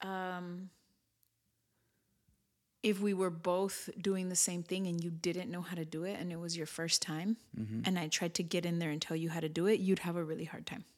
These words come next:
Speaker 2: Probably.
Speaker 1: Which is what I was doing at J R E. It was my first time. It was our first time
Speaker 2: Mm-hmm.
Speaker 1: building J R F, like, for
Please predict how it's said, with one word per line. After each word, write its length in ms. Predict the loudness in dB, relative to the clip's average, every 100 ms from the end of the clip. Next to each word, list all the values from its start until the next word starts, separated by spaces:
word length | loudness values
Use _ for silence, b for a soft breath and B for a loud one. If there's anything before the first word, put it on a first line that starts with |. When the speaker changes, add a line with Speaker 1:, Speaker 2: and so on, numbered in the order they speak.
| _
Speaker 2:
Probably. 500 | -8 -6 -6 -8 -10 -10 B B B -6
Speaker 1:
Which 240 | -2 -2
is 140 | -2 -4
what 100 | -4
I 80 |
was 160 | -4 -6
doing 320 | -6 -6 -6
at 80 | -8
J 160 | -8 -8
R 140 | -8
E. 180 | -8 -8 -12 -8
It 80 | -2
was 160 | 0 0
my 140 | -2
first 440 | -6 -2 0 0
time. 240 | -2 -4 -4
It 100 | -4
was 200 | -4 -4 -2
our 200 | -2 -2
first 320 | -4 -2 -2
time 280 | -2 -6 -6 -2
Speaker 2:
Mm-hmm. 380 | 0 2 0
Speaker 1:
building 440 | 4 6 6 2 0
J 180 | 0 0
R 160 | 0
F, 320 | 0 -2 -4 -10
like, 300 | -10 -10 -14 b b b b -4
for 220 | 0